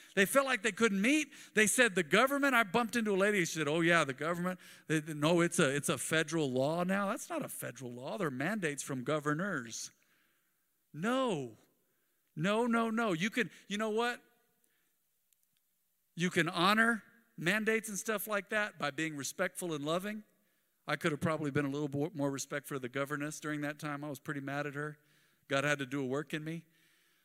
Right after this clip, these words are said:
But I will tell you right now, there's times we just quietly do what we know is right because we have a boundary. So we've gotta honor boundaries, but we've gotta honor the boundaries that God has given for us so that one day we don't have regrets. One day our conscious,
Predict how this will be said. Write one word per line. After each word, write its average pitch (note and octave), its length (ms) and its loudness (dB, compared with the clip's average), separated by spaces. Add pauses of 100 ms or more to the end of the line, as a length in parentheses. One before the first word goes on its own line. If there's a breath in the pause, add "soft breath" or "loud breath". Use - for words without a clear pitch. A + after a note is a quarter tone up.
(140)
But D#3 80 2
I F3 80 6
will F3 140 0
tell F#3+ 200 0
you F#3 140 -6
right E3+ 180 -2
now, D#3 160 -2
there's E3+ 220 -2
times F#3 260 -6
we C#3+ 120 -6
just C#3+ 180 -6
quietly E3 380 0
do D3+ 160 -2
what C3 120 0
we C3 120 -4
know C3+ 260 -4
is A2+ 220 -8
right - 420 -12 (1040)
because C3 360 -4
we C3+ 180 -4
have B2+ 200 -4
a A#2+ 60 -6
boundary. A#2+ 600 -4 (200 loud breath)
So D#3 100 -2
we've D#3+ 160 2
gotta F#3+ 220 6
honor G3+ 280 4
boundaries, B3 440 6
but E3 180 2
we've E3 100 0
gotta E3+ 260 0 (440 soft breath)
honor A#3+ 260 2
the A3 120 0
boundaries F3+ 560 2
that C3 160 -2
God D3 240 2
has C3 160 -6
given C#3 320 -8
for C3+ 180 -4
us B2 220 0 (180 loud breath)
so E3 140 -2
that C#3+ 120 -4
one E3 160 -2
day D#3+ 140 2
we C#3+ 140 0
don't C3+ 100 -2
have C3+ 200 -2
regrets. D3+ 540 0 (280 loud breath)
One E3+ 200 2
day F3 280 2 (180 loud breath)
our C#3 140 -2
conscious, F#3+ 640 -6